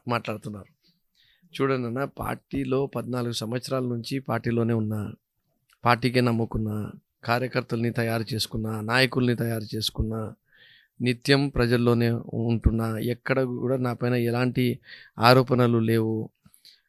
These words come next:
ఆ, ఒక కొత్త తరం రాజకీయాన్ని మనం స్టార్ట్ చేయగలిగినాము, అందుబాటులో ఉం-,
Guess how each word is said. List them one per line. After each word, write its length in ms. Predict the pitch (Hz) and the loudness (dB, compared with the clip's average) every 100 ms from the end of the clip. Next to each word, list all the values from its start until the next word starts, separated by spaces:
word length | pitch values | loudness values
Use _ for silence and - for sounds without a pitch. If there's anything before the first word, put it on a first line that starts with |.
| _ 127 | _ -2
ఆ, 220 | 127 127 | 0 2
ఒక 500 | 123 131 127 127 127 | 2 0 2 0 0
కొత్త 720 | - 131 - 151 151 151 151 - | -2 -4 2 6 6 6 2 0
తరం 420 | 127 131 131 135 - - | 2 4 0 -2 -8 0
రాజకీయాన్ని 720 | 127 123 123 127 123 120 147 | 2 2 0 0 2 2 0
మనం 280 | 147 127 120 | 0 0 0
స్టార్ట్ 380 | 117 117 117 120 | 0 0 2 0
చేయగలిగినాము, 680 | 113 113 113 110 110 110 _ _ _ - | 2 0 0 -2 -4 -6 _ _ _ -4
అందుబాటులో 800 | 113 131 131 139 127 127 123 120 - | 0 2 4 4 4 4 4 4 -2
ఉం-, 200 | 117 | -2